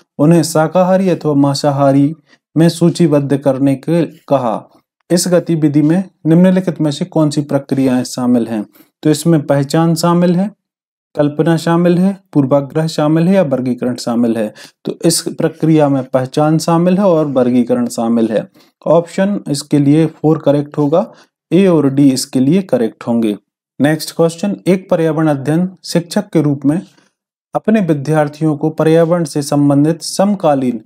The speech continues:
मुद्दों से परिचित करवाना है। निम्नलिखित में से आप किसे प्राथमिकता देंगे? विद्यार्थियों को समाचार चैनल देखने के लिए कहेंगे,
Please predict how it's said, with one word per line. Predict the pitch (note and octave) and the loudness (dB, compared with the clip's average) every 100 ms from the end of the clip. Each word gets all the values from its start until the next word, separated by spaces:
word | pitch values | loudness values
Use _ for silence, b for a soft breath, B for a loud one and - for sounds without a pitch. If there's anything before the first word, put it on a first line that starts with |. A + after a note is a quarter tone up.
| b b - | b b -2
मुद्दों | D#3 D#3 E3+ G3+ | -2 0 -2 -2
से | F#3+ | -2
परिचित | - D3 D3 D3 C#3+ | 0 -2 -2 -4 -4
करवाना | - C#3 C3 C3+ C3+ | -2 0 0 -2 -2
है। | C3+ F3 - | -2 -6 -2
निम्नलिखित | D#3+ F3+ G3 G3+ - E3 | 2 4 2 0 -2 -2
में | D3 | -2
से | C#3+ | -2
आप | C3+ C#3 C#3 | 0 0 -2
किसे | - C#3 F3+ | -6 -4 -4
प्राथमिकता | F3+ B2 - B2+ - A#2+ | -2 -2 -2 -6 -4 -6
देंगे? | A2 A2+ G#2+ G2+ _ b b b b b C#3 | -4 -4 -4 -6 _ b b b b b -2
विद्यार्थियों | D3+ C#3 E3+ E3 F#3 F3+ | 0 0 0 0 0 0
को | E3+ | 0
समाचार | D#3+ D3+ D3 E3 E3+ E3 - _ - | 0 0 0 0 0 -2 -12 _ -10
चैनल | - D3+ D#3+ D#3+ | -2 2 4 4
देखने | C#3+ D3 D#3+ D3+ | 2 0 2 2
के | E3 | 2
लिए | E3 | 0
कहेंगे, | D#3+ E3+ E3+ F#3 | 0 -2 -2 -4